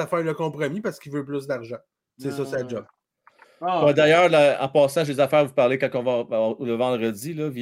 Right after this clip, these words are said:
Speaker 3: I P, là. Euh, on a eu des, des, des intér-, des intéressantes dis-, discussions avec Jeff Gorton, Jeff, euh, Jeff Molson, excusez, Jeff Gorton. Jeff Molson, parce que, non, mais c'est parce que
Speaker 2: Tu
Speaker 3: je
Speaker 2: veux y
Speaker 3: demandais
Speaker 2: parler à Jeff Gorton, lui,
Speaker 3: Non,
Speaker 2: hein ?
Speaker 3: non, c'est parce que j'ai posé la question.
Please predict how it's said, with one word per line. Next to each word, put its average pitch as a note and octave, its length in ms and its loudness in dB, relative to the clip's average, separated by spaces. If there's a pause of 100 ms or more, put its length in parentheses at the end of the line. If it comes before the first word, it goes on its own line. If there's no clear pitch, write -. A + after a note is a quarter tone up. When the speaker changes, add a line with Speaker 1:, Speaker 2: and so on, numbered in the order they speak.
Speaker 3:
I A2 60 -2
P, B2 220 -12
là. D3+ 160 -8 (200)
Euh, G#2 480 0
on G#2+ 80 -4
a B2 60 0
eu C3 60 -2
des, A#2+ 140 0
des, A#2+ 160 -12
des A#2+ 120 -6
intér-, C#3+ 260 -2
des - 140 -4
intéressantes E3+ 400 0
dis-, C3+ 360 -6
discussions D#3+ 400 -4
avec C3+ 280 -2
Jeff B2 180 2
Gorton, A#2+ 360 -2 (120)
Jeff, C3+ 280 0
euh, G#2 680 2
Jeff A#2 220 -8
Molson, A#2 240 -6
excusez, G#2+ 220 -10
Jeff F2+ 120 -10
Gorton. - 280 -20 (360)
Jeff C#3 280 4
Molson, D3+ 400 -2
parce C#3 140 4
que, B2+ 180 0
non, E3 180 0
mais C#3 140 4
c'est - 100 -12
parce B2+ 140 -2
que B2+ 160 0 (340)
Speaker 2:
Tu - 60 -4
Speaker 3:
je B2 60 -6
Speaker 2:
veux - 100 0
y - 20 8
Speaker 3:
demandais C#3+ 160 6 (160)
Speaker 2:
parler A3 220 4
à F3 80 2
Jeff F3+ 180 0
Gorton, F3 560 0
lui, D#3 180 -2
Speaker 3:
Non, D#3+ 60 6
Speaker 2:
hein ? E3 40 4 (100)
Speaker 3:
non, D#3+ 180 0 (160)
c'est A#2+ 240 -4
parce C3+ 160 2
que D3 60 0
j'ai D3+ 60 2
posé D#3 260 4
la F#3 80 6
question. E3 500 2